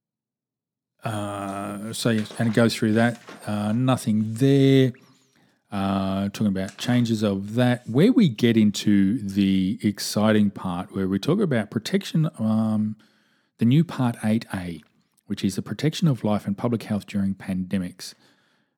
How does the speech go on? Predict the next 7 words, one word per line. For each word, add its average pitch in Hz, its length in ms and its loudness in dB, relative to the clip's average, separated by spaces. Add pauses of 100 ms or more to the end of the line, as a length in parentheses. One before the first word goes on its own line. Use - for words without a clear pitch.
(120)
Uh, 92 120 -4
Division 139 360 4
one, 123 200 4
objection, 127 760 -2 (100)
uh, 113 80 0
objection, 95 640 -6
objective 123 640 2